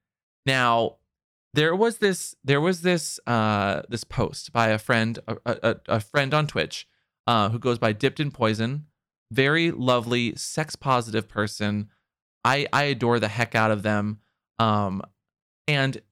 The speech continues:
it spoke to me because sometimes I will, sometimes I'll go on Twitch or even just comments. I don't delete comments often, but if there are comments that are super sexual in a very inappropriate way, I do delete them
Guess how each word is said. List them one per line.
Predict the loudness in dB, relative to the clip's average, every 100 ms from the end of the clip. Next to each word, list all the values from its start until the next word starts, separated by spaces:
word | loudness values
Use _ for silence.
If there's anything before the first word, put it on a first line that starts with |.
| -6
it | -6
spoke | -6 -2 -2 -2
to | -6
me | -8
because | -8 -2 2 2 0 -6
sometimes | -4 -4 -4 -4 -4 -4
I | -2 0
will, | 0 2 2 2 0 -4 _ _ _ _ _
sometimes | -6 -2 0 0
I'll | 0
go | 2 2 2 0
on | -2 -4
Twitch | -4 -2 -4 -4 -12 -16 _ _
or | -2
even | 0 0
just | -4 -8
comments. | -6 -2 0 -2 -4 -14 -6
I | -4
don't | -2
delete | -2 -4 -2
comments | -2 -2 -2
often, | -4 -4 -6
but | -4 -4
if | -4 -6
there | -4 -4
are |
comments | -6 -8 -6 -6 -10
that | -12
are |
super | -12 -12 -12 -10
sexual | -8 -8 -8 -8
in | -8
a |
very | -6 -6 -4
inappropriate | -6 -6 -6 -4 -4
way, | -2 -2 -2 -6 _ _ _ _ _ _ -2
I | 0 0
do | -2 -2 0
delete | 0 -2 -2
them | -6 -6